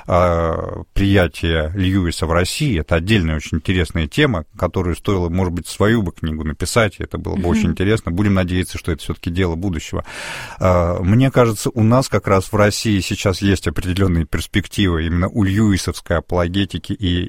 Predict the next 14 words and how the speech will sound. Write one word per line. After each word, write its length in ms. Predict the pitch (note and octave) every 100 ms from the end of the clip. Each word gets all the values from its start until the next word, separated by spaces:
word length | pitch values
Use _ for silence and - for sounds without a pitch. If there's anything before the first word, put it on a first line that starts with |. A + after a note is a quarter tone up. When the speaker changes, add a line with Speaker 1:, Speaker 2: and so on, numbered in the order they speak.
| -
Speaker 1:
именно 320 | G2 E2+ D#2+
сегодня. 580 | - A#2 D#3 D#3+ E2+ D2+ - - - - - -
Вот. 360 | - G2 F2 - -
Но, 340 | G#2 B2 C3+ -
тем 180 | D3 B2+
не 80 |
менее, 280 | A#2+ B2 A#2
ещё 180 | F#2+ B2
раз 120 | G#2+
подчеркну, 420 | - G#2+ G#2+ - G2+
что 220 | - G2
для 440 | F#2+ G2+ F#2+ F2+
самого 520 | - - G2 F#2+ F#2 F#2+
автора 540 | B2 C#3 B2 G2+ G#2